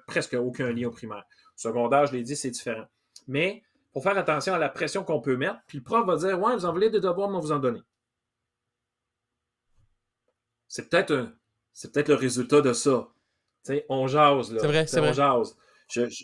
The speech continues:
Speaker 1: je, je comprends, je, je connais pas la situation, je veux pas faire, puis je veux pas mettre, euh, me, me, me mettre le pied dans la bouche non plus, là.
Speaker 2: Ouais.
Speaker 1: Ou le, <laughs> je commence à faire chaud, là, Carlo. <laughs> Mais, euh, non.
Speaker 2: C'est un, c'est un thème
Speaker 1: Non,
Speaker 2: chaud.
Speaker 1: mais
Speaker 2: C'est un
Speaker 1: tout
Speaker 2: thème chaud.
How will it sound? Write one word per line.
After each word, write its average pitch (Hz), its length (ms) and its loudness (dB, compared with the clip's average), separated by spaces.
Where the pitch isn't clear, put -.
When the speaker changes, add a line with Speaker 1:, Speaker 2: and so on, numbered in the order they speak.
Speaker 1:
je, - 240 -8
je - 120 -6
comprends, 151 460 2
je, 147 220 -2
je 143 100 -8
connais 151 260 2
pas 170 220 0
la 165 140 2
situation, 156 560 -2
je 135 60 -12
veux 120 140 -2
pas 160 200 0
faire, 156 280 -2
puis 127 100 -14
je 131 80 0
veux 135 100 4
pas 175 160 4
mettre, 156 240 -4
euh, 123 180 2
me, 120 140 -6
me, 120 160 -10
me 120 160 -4
mettre 143 240 -4
le 127 80 -4
pied 131 100 -14
dans 131 80 -2
la 123 80 -2
bouche 147 220 -4
non 127 120 -2
plus, 185 160 -4
là. 175 160 -4
Speaker 2:
Ouais. 107 160 -10
Speaker 1:
Ou 123 340 -4
le, 120 320 2
<laughs> 123 140 -6
je - 1040 0
commence 190 240 0
à 170 40 0
faire 147 200 0
chaud, 151 220 0
là, 117 160 -2
Carlo. 123 280 -2
<laughs> 269 600 -4
Mais, 151 160 6
euh, 160 240 4
non. 165 120 4
Speaker 2:
C'est - 280 2
un, 143 40 6
c'est - 100 8
un 143 140 4
thème 156 200 2
Speaker 1:
Non, 165 120 8
Speaker 2:
chaud. - 80 10
Speaker 1:
mais 147 240 6
Speaker 2:
C'est 131 180 0
un 135 40 2
Speaker 1:
tout 170 60 -4
Speaker 2:
thème 147 180 2
chaud. 180 280 -6